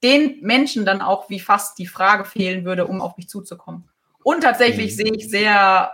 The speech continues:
Speaker 1: ungewöhnlich aus mit diesem Riesengespann. Also, sobald ich in
Speaker 2: Mhm.
Speaker 1: irgendein Restaurant komme, drehen sich alle um, weil sie sowas einfach noch nie gesehen haben.
Speaker 2: <laughs>
Speaker 1: Man kennt Fahrradreisen, aber man kennt nicht Fahrradreisen mit so einem Hund hinten dran. Das ist noch eher ungewöhnlich.
Speaker 2: Ich glaub, da hast du in Spanien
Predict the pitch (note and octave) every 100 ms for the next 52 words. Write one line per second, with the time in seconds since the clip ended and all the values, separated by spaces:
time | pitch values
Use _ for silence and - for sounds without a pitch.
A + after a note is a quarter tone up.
0 | - - G#3+ F#3 F3 F3+ F3 - F3+ F3+
1 | F3 E3+ E3+ F#3+ F#3 F3 - - E3+ D#3
2 | - E3+ F3+ F3+ - - F#3 G#3 A#3+ C4
3 | G#3+ A#3+ A3+ G3+ - F#3+ G3+ A3+ - F3
4 | F3 F#3 F#3+ F3+ F3+ F#3 F#3 F#3 E3 D3+
5 | - E3+ E3+ F3 E3+ F3+ - F3+ F3 F#3
6 | F3+ F3+ G3+ F#3 E3 D3+ C3 D3 - D3+
7 | - - - C4+ D4 - C4+ B3+ - E3+
8 | F3+ F#3+ G3+ F3+ F3+ F3+ A#3 G3+ G#3 A3+
9 | A#3 A3 G#3 G#3+ G#3 G3+ G3 G3 A#3+ B3
10 | - - F3+ F3+ - G3+ - - - -
11 | - - A#3 A3 A3 G#3+ G3+ G#3+ F3+ E3+
12 | C3+ A#2+ C#3+ D3+ A#2+ A2+ - C3